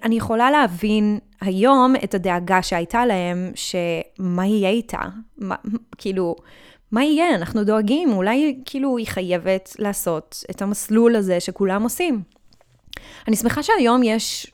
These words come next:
בתי ספר, אני לא יודעת איך קוראים לזה במונח המקצועי, אבל יש היום בתי ספר שהם טיפה יותר פתוחים ויותר, אה, בגישה של, אה, לדחוף את ה-, מה זה לדחוף? להנחות ילד לפי ה-,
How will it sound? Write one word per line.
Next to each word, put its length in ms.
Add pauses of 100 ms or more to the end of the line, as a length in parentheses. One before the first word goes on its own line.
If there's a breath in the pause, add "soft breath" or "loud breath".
בתי 400
ספר, 800
אני 180
לא 60
יודעת 180
איך 220
קוראים 340
לזה 340
במונח 760
המקצועי, 440
אבל 160
יש 200
היום 280
בתי 220
ספר 380
שהם 400
טיפה 240
יותר 420 (640 loud breath)
פתוחים 760
ויותר, 640
אה, 180
בגישה 480
של, 480 (920 loud breath)
אה, 180
לדחוף 640
את 160
ה-, 520 (720)
מה 140
זה 100
לדחוף? 560
להנחות 640
ילד 460
לפי 460
ה-, 680